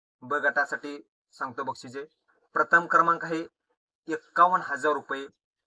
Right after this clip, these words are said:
द्वितीय क्रमांक आहे एकतीस हजार रुपये आणि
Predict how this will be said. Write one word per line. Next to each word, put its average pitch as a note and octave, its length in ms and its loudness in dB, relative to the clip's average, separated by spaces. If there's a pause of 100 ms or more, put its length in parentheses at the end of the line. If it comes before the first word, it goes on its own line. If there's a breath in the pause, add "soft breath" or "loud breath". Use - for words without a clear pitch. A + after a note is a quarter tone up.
(420)
द्वितीय D#3 460 -4
क्रमांक E3 380 2
आहे D#3+ 300 -2 (520)
एकतीस F3+ 460 -6
हजार D3 200 4
रुपये C#3+ 380 -6 (100)
आणि C#3+ 420 -4